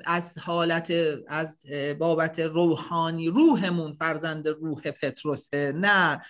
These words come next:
جسممون فرزند جسم پتروسه. یعنی انگار که، در حقیقت یک گروهی هستن میخوان بگن که ما جانشین مسیحیم، اونم از طریق پتروس و از طریق فرزندی پتروس، و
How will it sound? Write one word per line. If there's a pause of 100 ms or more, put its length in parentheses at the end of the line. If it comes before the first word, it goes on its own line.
(160)
جسممون (280)
فرزند
جسم
پتروسه. (300)
یعنی (360)
انگار
که، (220)
در
حقیقت
یک
گروهی
هستن (240)
میخوان
بگن
که
ما
جانشین
مسیحیم،
اونم
از
طریق
پتروس
و
از
طریق
فرزندی
پتروس، (1040)
و